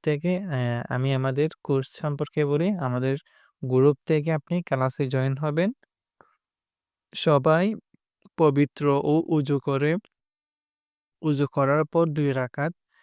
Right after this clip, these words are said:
নামাজ পড়ে ক্লাসে উপস্থিত হবেন। যখন ক্লাসের টাইম হবে, এর দশ মিনিট থেকে পনেরো মিনিট আগে আপনি উজু করবেন, পবিত্র হবেন,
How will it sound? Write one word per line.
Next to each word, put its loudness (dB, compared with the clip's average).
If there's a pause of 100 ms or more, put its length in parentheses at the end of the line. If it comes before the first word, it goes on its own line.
(280)
নামাজ -2 (140)
পড়ে 2 (760)
ক্লাসে 0
উপস্থিত -6
হবেন। -6 (1120)
যখন 0
ক্লাসের -2
টাইম -2 (120)
হবে, 0 (540)
এর 2 (240)
দশ 4 (140)
মিনিট -2
থেকে 0
পনেরো 0
মিনিট 0
আগে -2
আপনি -2 (1500)
উজু 6
করবেন, 2
পবিত্র 0 (100)
হবেন, 0